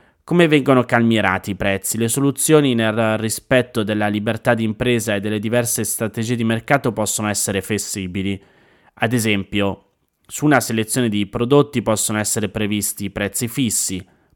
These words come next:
promozioni, iniziative sui prodotti a marchio del distributore o carrelli a prezzo scontato o unico.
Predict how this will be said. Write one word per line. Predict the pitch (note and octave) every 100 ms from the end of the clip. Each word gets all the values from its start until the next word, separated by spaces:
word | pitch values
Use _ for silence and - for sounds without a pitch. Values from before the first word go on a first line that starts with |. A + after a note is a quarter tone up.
| -
promozioni, | A2 G2+ A#2 - C#3 C3+ G2+ F#2 F2+ _ _ _ -
iniziative | B2+ C3 C#3 B2 C3+
sui | G#2+ A2+
prodotti | A2+ A#2 B2+ -
a | G#2
marchio | G#2+ A2 - G2+
del | G2
distributore | G2 A2+ - B2+ C#3+ D#3+ E3 B2 G#2 G2+ G2 -
o | C3+ A#2+ -
carrelli | C#3+ C3+ C3+ C#3 C3 A2+
a | A2
prezzo | G#2 A2 G#2+ - G#2+
scontato | - - A#2+ A#2+ C#3 C3 C3 B2 A#2 A2 _
o | A2 G#2+
unico. | F#2+ F#2 F#2 G2 F#2+